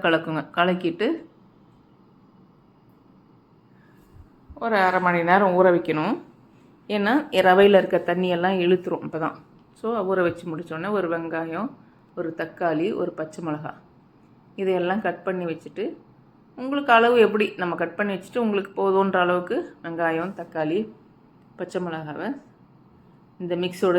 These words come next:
சேர்த்துக்கோங்க. உங்களுக்கு ஏதாவது, இப்போ தான் ஆரம்பிச்சிருக்கேன், வீடியோ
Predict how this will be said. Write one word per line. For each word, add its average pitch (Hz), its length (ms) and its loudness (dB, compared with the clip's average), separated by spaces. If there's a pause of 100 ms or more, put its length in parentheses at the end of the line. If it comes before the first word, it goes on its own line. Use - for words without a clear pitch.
(100)
சேர்த்துக்கோங்க. 147 520 -4 (3500)
உங்களுக்கு 262 320 -2
ஏதாவது, 214 240 2
இப்போ 208 160 -4
தான் 220 200 4
ஆரம்பிச்சிருக்கேன், 190 600 -2
வீடியோ 185 180 2